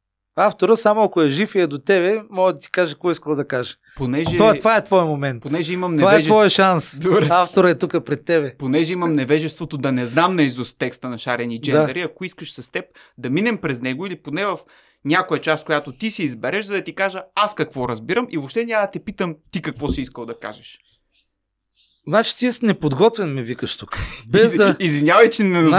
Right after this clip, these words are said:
Speaker 1: Значи,
Speaker 2: всички
Speaker 1: това, ако
Speaker 2: текстове на
Speaker 1: беше,
Speaker 2: устата.
Speaker 1: ако беше Цанов, ако беше Любо Жечев, щеше да излезнат и да кажат, "Това, що си го казал така, нали? Еди какво си." Или Карбовски да каже, "Това е тъп текст, обаче трябва да го прочета." Е.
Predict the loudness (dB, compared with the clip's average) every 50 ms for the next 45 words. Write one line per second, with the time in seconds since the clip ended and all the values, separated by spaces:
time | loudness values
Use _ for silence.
0 | 4 4 4 4 6 6 4 4 2 2 2 4 4 2 2 2 2 4 4 4
1 | 6 6 6 6 6 6 6 6 6 4 2 0 -2 0 2 2 2 2 2 0
2 | 0 0 0 0 2 4 4 2 2 2 -2 -6 -4 -4 -2 0 2 2 2 2
3 | 2 2 2 2 2 2 0 2 2 0 0 0 -2 -4 -4 -6 -10 -6 -2 0
4 | 0 0 0 -2 -2 -2 -2 -2 -4 -6 -2 0 2 2 2 0 -2 -4 -4 -6
5 | -8 -4 -2 0 0 0 -2 _ _ _ -6 -2 2 2 2 2 0 -4 -14 _
6 | _ -12 -8 -8 -4 0 2 2 2 4 4 4 4 4 4 2 2 2 2 0
7 | -2 -2 -2 -4 -6 -4 -4 -4 -4 -4 -6 -6 -6 -6 -6 -8 _ 0 2 2
8 | 2 2 0 -4 -6 -8 -8 -8 -12 -16 _ _ _ _ _ _ _ _ _ _
9 | _ -2 -2 0 0 0 2 2 2 4 4 4 2 2 0 -4 -6 -6 -4 0
10 | 2 2 2 2 0 0 2 2 4 4 4 2 0 -2 -4 -4 -4 _ 0 0
11 | 0 0 -2 -6 -2 0 0 0 0 -4 -10 -6 -4 -4 -4 -4 -8 -12 -14 -12
12 | -12 -10 -10 -10 -12 -14 _ _ _ _ -16 -14 -14 -14